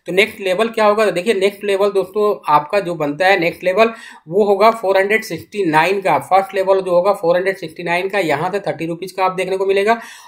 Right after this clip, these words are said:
और यदि ये share आपको फ़ोर हंड्रेड एटी सिक्स के ऊपर closing देता है, इस level के ऊपर closing देता है और इसको cross कर जाता है फ़ोर नाइंटी थ्री को और उसके ऊपर closing four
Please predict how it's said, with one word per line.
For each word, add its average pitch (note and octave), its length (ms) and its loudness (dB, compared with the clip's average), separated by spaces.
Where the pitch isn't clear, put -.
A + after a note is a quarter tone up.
और G#3+ 400 2
यदि F3+ 240 -4
ये A3 280 0
share F#3 560 2
आपको E3+ 500 2
फ़ोर G3 340 0
हंड्रेड G#3 300 2
एटी E3+ 340 -4
सिक्स G#3 240 -8
के - 120 -4
ऊपर F#3 220 -2
closing E3+ 400 -2
देता F3 260 0
है, F3 260 2
इस F3+ 120 -10
level F#3+ 300 -2
के F3 160 -2
ऊपर F#3 180 -2
closing F3 440 -2
देता E3+ 240 0
है A3 180 4
और E3+ 160 2
इसको F3+ 320 -6
cross F3+ 400 2
कर F3+ 100 -2
जाता E3+ 240 0
है G3+ 60 2
फ़ोर F3+ 240 2
नाइंटी D#3+ 320 -2
थ्री F3 260 -8
को D#3 300 0
और F3 160 4
उसके E3+ 220 -4
ऊपर F#3+ 220 0
closing F#3 400 -2
four G3 260 0